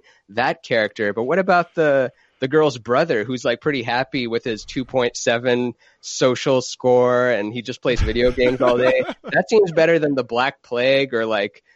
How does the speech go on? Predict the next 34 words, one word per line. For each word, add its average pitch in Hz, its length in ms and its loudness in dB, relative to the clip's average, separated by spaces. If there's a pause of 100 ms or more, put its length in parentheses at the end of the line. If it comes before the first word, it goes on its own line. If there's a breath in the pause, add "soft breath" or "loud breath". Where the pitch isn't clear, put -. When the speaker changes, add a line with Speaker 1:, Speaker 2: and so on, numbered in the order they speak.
Speaker 1:
lynch 135 420 -2
mobs 127 500 2
in 123 200 -2
the 113 120 -2
thirties 123 720 -2
or 104 260 0
just - 320 -10
little 135 220 0
things 135 300 0
like 123 200 0
that. 131 240 0
It's - 100 -8
like, 123 160 -2
it's 139 140 -14
kinda, 208 380 0
it's - 200 -6
not 294 220 -4
bad, 214 320 2
right? 160 320 0
We've 160 100 -6
still 190 180 -6
got 180 180 2
work 151 220 0
to 135 100 -8
do, 120 180 2
but 123 160 0 (240)
don't 113 200 -2
we 120 160 2
always, 117 600 2 (240)
don't 131 160 2
we 120 120 2
always 117 240 2
have 113 360 -2
some 117 460 -6